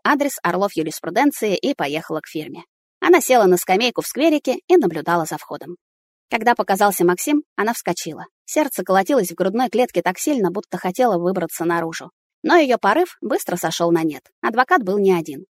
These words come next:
Рядом, взяв его под руку, шагала миловидная блондинка и весело что-то ему рассказывала. Они остановились у Б М В Максима, и он заразительно рассмеялся. Жанна смотрела на его милое лицо и кусала губы, чтобы не разрыдаться. Максим был в отличном настроении.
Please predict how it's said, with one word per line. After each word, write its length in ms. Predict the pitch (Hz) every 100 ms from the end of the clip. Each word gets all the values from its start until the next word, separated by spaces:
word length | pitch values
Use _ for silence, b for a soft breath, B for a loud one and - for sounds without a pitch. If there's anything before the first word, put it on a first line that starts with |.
| _ -
Рядом, 280 | 330 370 233
взяв 220 | 240 330
его 160 | - 180
под 200 | 302 320
руку, 200 | 294 269
шагала 380 | - 233 415 226
миловидная 500 | 190 190 233 185 170
блондинка 460 | 165 190 339 370
и 180 | - 240
весело 360 | 269 349 247 214
что-то 300 | - 196 175
ему 140 | 160
рассказывала. 600 | 156 - 135 - 123 185 _ _ _
Они 180 | 339 349
остановились 560 | 311 - 196 214 175 160
у 60 |
Б 100 | 170
М 80 | 175
В 100 | 165
Максима, 440 | 160 - 339 320 302 330
и 100 | 254
он 180 | 320
заразительно 560 | 226 170 175 180 175 165
рассмеялся. 760 | 160 - - 151 139 156 - - _ _ _
Жанна 320 | - 302 302 226
смотрела 400 | 226 247 277 214
на 60 |
его 180 | 214 240
милое 320 | 247 254 196
лицо 320 | 190 - 320
и 60 | 262
кусала 340 | 196 247 208
губы, 220 | 185 262 190
чтобы 260 | - 175
не 120 | 175
разрыдаться. 580 | 170 175 175 151 - - - _ -
Максим 380 | 226 - 359 277
был 120 | 233
в 40 |
отличном 420 | 175 180 180 190
настроении. 640 | 170 - - 147 110 117